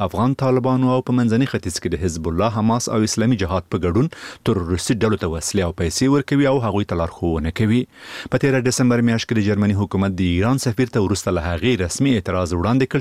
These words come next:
چې یو پاکستانی ایران ته د جاسوسۍ په تور محاکمه شو. د برلین سترې محکمې یو دېرش کلن مصطفی حیدر سعید نقفي د استخباراتو له یوې بهرنۍ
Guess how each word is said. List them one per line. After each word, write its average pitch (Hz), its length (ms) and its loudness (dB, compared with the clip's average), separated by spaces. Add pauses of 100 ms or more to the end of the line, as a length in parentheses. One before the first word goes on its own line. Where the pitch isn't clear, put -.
چې - 500 -4
یو 82 100 0 (140)
پاکستانی 95 520 -2 (280)
ایران 131 300 2
ته 131 220 -4
د 95 120 -2
جاسوسۍ 92 380 -2
په - 120 -8
تور 85 180 -2
محاکمه 85 340 -2
شو. - 80 -2 (680)
د 107 160 4
برلین 113 280 2
سترې 110 260 0
محکمې 110 440 0
یو 104 160 2
دېرش 98 160 0 (120)
کلن 107 280 0
مصطفی 131 460 -2
حیدر 98 360 0
سعید 110 340 -2 (160)
نقفي 143 360 -2 (420)
د 117 260 2
استخباراتو 127 560 0
له 123 80 4
یوې 117 260 2
بهرنۍ 104 300 2